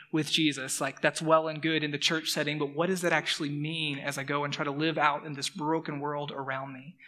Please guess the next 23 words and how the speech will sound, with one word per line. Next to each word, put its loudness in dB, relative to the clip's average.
And 0
it's 0
really, 4
like 2
I -4
said, 0
I 0
kinda -2
had 4
a 0
one 2
point 0
for -4
this 0
sermon. 0
There's -2
one 0
point -2
of -2
application. -2
Be 2
with -6
Jesus. -10